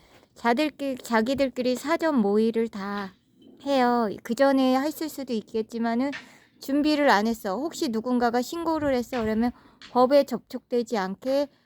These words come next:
관련자들, 저거의 관련자들을 이제 매수하고 섭외하고 둥구스름하게 넘어가게 한다던가 뭐던가 어떻게 하는데, 이거는 저도 잘 몰라. 이거는 문화재에 대해서 좀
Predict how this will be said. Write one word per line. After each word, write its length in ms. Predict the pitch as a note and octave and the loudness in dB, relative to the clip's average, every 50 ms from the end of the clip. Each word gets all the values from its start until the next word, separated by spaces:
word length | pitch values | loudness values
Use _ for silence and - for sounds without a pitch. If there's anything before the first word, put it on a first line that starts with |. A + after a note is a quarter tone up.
| _ _ | _ _
관련자들, 1160 | - - G3+ G#3 A#3 B3+ C#4 C#4 C#4 C#4 B3+ B3+ A#3 A3 - A3 G#3 G#3 G#3+ G#3 G3 F#3 F3+ F#3+ | -6 0 2 4 6 6 6 4 4 2 2 2 2 0 0 -2 -4 -2 -2 -2 -2 -4 -6 -8
저거의 320 | - A3+ G#3+ G3+ A#3 A#3 A#3 | -8 -8 -6 -4 -2 -2 -2
관련자들을 840 | A3+ A3 F#3+ G3 G#3 A3 A3 A3 G#3+ G#3+ G#3 G#3 G#3+ G#3 G3+ G#3 G3+ | -2 -4 -4 -2 -2 0 0 0 0 0 -2 -2 -2 -4 -2 -2 -4
이제 380 | F#3+ F#3+ F#3+ - F#3+ F#3+ F#3 E3+ | -4 -4 -4 -4 -4 -6 -4 -2
매수하고 640 | - G#3 G#3+ A3 A3 - A#3+ A3+ G#3+ G3+ - - G#3+ | 0 0 0 0 0 -2 -2 0 0 0 -2 -4 -8
섭외하고 680 | A3 - C#4 C#4+ C4 C#4 C4 B3 A#3 A3 A#3+ C4 C4+ C4 - - - _ _ _ | -4 -2 -2 -2 0 0 2 2 2 2 2 0 0 0 -4 -14 -20 _ _ _
둥구스름하게 960 | - A#3+ A#3+ B3 B3 C4+ C#4 C4 C#4 C4+ A#3+ B3+ A#3 A#3 A3+ G#3+ G#3 G#3+ G#3+ | 0 2 2 2 2 0 -2 -2 -2 0 2 2 2 2 2 0 0 -2 -2
넘어가게 580 | F#3+ G3 F#3+ G3+ A3 G#3+ - G#3 G3+ G3 G#3+ G#3+ | -2 0 0 0 -2 -2 -2 -4 -6 -4 -4 -4
한다던가 580 | A#3 B3 A#3+ B3 A#3+ A#3 A3+ G#3+ G#3 G#3+ G#3 | -2 -2 -2 -2 -2 -2 -2 -2 -2 -2 -2
뭐던가 640 | G3 F#3+ F#3+ F#3+ - G#3 G3+ G3 G3+ G3+ G#3 G3+ G3 - - _ _ _ _ - | -2 -4 -4 -4 -4 -6 -6 -4 -4 -4 -4 -6 -8 -10 -16 _ _ _ _ -12
어떻게 240 | G#3+ - B3 - C4+ | -6 -6 -4 -2 0
하는데, 420 | C4 B3+ B3 B3+ C#4 C#4 C4 A3+ - - - - - - - - - _ _ | 2 2 4 4 4 4 4 2 0 -6 -14 -18 -18 -16 -18 -20 -20 _ _
이거는 440 | - C#4 D4 E4 F4 F4 F4+ F4 D#4 | -6 -2 2 4 4 4 4 0 0
저도 300 | - B3 A#3+ A3+ C4+ C4+ | 0 2 2 2 2 2
잘 220 | C4 C4 A#3 A3+ | 2 4 2 4
몰라. 400 | G3+ F#3+ G3+ G3+ G#3 G#3+ G#3 G3+ | 4 2 0 0 0 0 0 0
이거는 440 | G3+ G3+ A3+ B3+ C4 C#4 C#4 A#3+ G3 | 2 0 2 2 2 2 2 2 0
문화재에 800 | G3 A3 B3 C4 D4+ D#4+ E4 D#4+ - D4+ C#4+ C#4 C4+ C4 B3+ B3 A#3 | 2 2 4 4 6 6 4 4 4 4 6 6 6 6 4 4 2
대해서 300 | A#3+ A#3 A3+ A3 A#3+ A3 | 2 0 0 0 -2 -4
좀 180 | - A#3+ G#3+ | -4 -4 -6